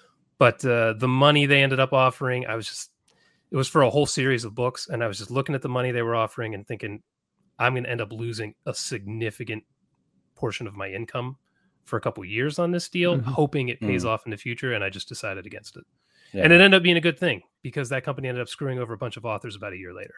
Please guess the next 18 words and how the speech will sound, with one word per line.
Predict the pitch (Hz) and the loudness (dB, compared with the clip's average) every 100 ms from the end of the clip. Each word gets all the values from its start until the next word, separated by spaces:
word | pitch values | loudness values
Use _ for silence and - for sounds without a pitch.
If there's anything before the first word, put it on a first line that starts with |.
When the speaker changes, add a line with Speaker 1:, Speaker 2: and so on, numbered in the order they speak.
| _ _ _ - | _ _ _ 8
Speaker 3:
Oh. | 165 170 143 | 12 12 10
Speaker 1:
So, | 175 151 - - - _ 160 | 6 -2 -6 -20 -20 _ 0
Speaker 2:
Mm. | 165 | 6
Speaker 1:
so | 139 120 120 | 8 8 4
Speaker 3:
Oh, | |
man. | 92 87 | -2 -2
Speaker 1:
I | 127 | 0
just | 120 135 - - | 0 -2 -6 2
kinda | 151 147 | 4 6
went | 147 147 | 4 0
with | 135 | -2
my | 135 | 0
intuition, | 127 123 120 113 117 107 | -2 -2 -4 -4 -6 -10
and | 101 | -10
it, | - | -8
it | 127 120 | -6 -4
worked | 113 - | -6 -4
out | 110 92 | -6 -6